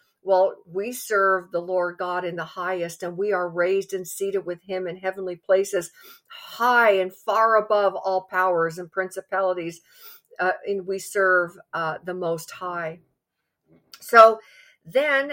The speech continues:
it says that, it, it says,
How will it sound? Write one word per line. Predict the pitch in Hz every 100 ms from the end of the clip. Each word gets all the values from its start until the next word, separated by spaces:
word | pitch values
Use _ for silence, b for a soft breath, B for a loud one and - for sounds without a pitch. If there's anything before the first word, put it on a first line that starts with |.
| -
it | 233 -
says | 254 226 214 208 - - _ _ _ 170
that, | 226 233 226 220 - - _ _ _ _ _ _ _ _ _ _ _ _ _ _ _ 165 -
it, | 214 214 -
it | 202 202
says, | - 202 196